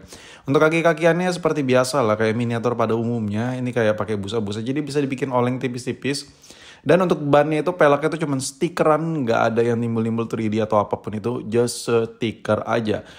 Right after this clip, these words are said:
Untuk kaki-kaki bagian depan tuh bisa belok tipis-tipis ya kan, dan ini bisa oleng, benar-benar bisa oleng busnya. Jadi kalau bisa dibilang feature itu ada lampu-lampuan, bisa oleng sama bisa belok kan kanan kiri.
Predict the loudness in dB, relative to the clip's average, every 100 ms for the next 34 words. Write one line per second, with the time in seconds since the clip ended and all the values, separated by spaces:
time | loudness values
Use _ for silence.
0 | -16 -2 2 4 4 2 4 4 4 2
1 | 0 0 0 -2 -2 0 2 2 -2 -8
2 | -8 -10 -6 -6 -4 -4 -4 -4 -4 -4
3 | -6 -8 -6 -4 0 0 -2 -8 -14 _
4 | -2 0 2 0 -2 0 2 4 2 -2
5 | -4 -4 -4 -8 -20 -20 -8 2 4 6
6 | 4 2 0 4 2 2 -4 0 0 0
7 | 0 2 2 2 -2 -4 0 0 2 -2
8 | -6 -4 -2 -2 -2 -4 -6 -6 -6 -6
9 | -4 -4 -4 -6 -6 -8 -8 -8 -6 -6
10 | -6